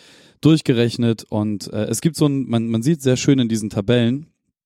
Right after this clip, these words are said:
wenn man sich da Graphen rauskotzen lässt, so ein, so eine Art Gewöhnungseffekt. Dadurch, dass ich ja vorher nie ein Auto besessen habe, ähm, habe ich gewisse Dinge auch einfach mit Bahn oder Fahrrad oder sonst irgendwas erledigt.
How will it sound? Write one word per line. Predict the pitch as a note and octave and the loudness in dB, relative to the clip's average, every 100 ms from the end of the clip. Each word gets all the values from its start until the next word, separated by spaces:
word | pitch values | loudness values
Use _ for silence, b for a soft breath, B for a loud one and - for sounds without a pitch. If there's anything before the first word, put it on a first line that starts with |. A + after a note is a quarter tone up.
| _ _ - - | _ _ -20 -6
wenn | - A2 | 0 2
man | G#2+ | 2
sich | G2+ | 0
da | G#2+ | -2
Graphen | F#2+ G#2+ B2 A2+ G2+ | -2 -4 -4 -6 -6
rauskotzen | - G#2 - G#2+ - G#2 | -2 -2 -2 -4 -4 -4
lässt, | A2+ - | -4 -4
so | - | -4
ein, | A#2+ A#2 | -2 -2
so | A2 | -2
eine | B2 | -2
Art | - - | -2 0
Gewöhnungseffekt. | D#3 G#3 B2 - F#2+ - - - - B B B B B - | 2 4 2 -2 -6 -4 -10 -10 -20 B B B B B 2
Dadurch, | A2+ B2+ - | 4 4 2
dass | A#2 A#2 | -2 -2
ich | - | -2
ja | G#2+ | -2
vorher | - A2+ A2 | 2 2 2
nie | A2 | 0
ein | G#2 | -2
Auto | G2 G#2 | -2 -2
besessen | G#2+ C#3+ - G2+ | 0 0 0 -4
habe, | F#2+ F#2 G2 B2+ - | -4 -2 -2 -4 -6
ähm, | - G2+ G2+ G#2 G#2 G#2 G#2 G2+ G2+ G2+ | -6 -2 -2 -2 -4 -6 -6 -8 -8 -2
habe | G#2+ | 0
ich | A#2 | 0
gewisse | - A#2+ B2 A#2+ | 2 2 2 0
Dinge | C3+ C#3 | 2 2
auch | B2 | 0
einfach | A2+ B2 A#2 | -2 -2 0
mit | A#2+ A2 | 0 0
Bahn | A#2+ A#2+ B2 C#3 | 0 2 2 0
oder | B2+ A#2 A2+ | 0 4 2
Fahrrad | - B2 A#2 A#2+ | 0 -6 -4 -2
oder | A2+ A#2+ | 0 0
sonst | C3+ - | 0 -4
irgendwas | F#2+ F#2 F#2+ - _ - | -8 -8 -10 -12 _ -8
erledigt. | G2+ F#2+ - - | -4 -4 -4 -12